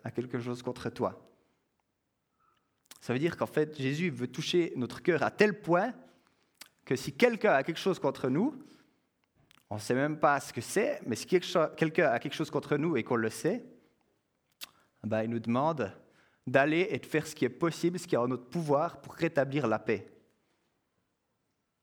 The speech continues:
Ça va loin quand même, hein ? Est-ce que c'est difficile ? Oui.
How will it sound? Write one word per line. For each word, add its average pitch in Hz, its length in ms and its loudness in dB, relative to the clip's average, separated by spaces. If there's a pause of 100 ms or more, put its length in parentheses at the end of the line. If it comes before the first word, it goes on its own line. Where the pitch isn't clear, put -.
(600)
Ça 110 160 4
va 107 140 2
loin 214 200 2
quand 117 180 0
même, 107 180 -2
hein ? 156 140 0 (920)
Est-ce 151 160 2
que 180 80 4
c'est 160 180 0
difficile ? 190 600 0 (600)
Oui. 120 280 -6